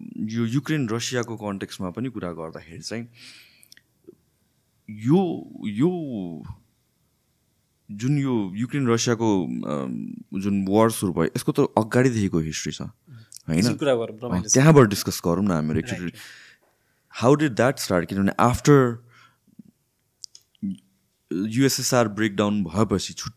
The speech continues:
Speaker 1: बर्लिन वाल ब्रेकडाउन भएपछि, त्यसपछि के भयो इभेन्ट्स?
Speaker 2: So, नाइन्टिन नाइन्टी वान अप्रिलमा चाहिँ युक्रेनले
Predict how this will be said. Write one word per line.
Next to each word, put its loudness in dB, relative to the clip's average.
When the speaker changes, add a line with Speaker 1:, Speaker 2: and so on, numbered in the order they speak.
Speaker 1:
बर्लिन -2
वाल 2
ब्रेकडाउन -4
भएपछि, -4
त्यसपछि -10
के -10
भयो -14
इभेन्ट्स? -10
Speaker 2:
So, 0
नाइन्टिन 4
नाइन्टी 0
वान 2
अप्रिलमा -2
चाहिँ -2
युक्रेनले -2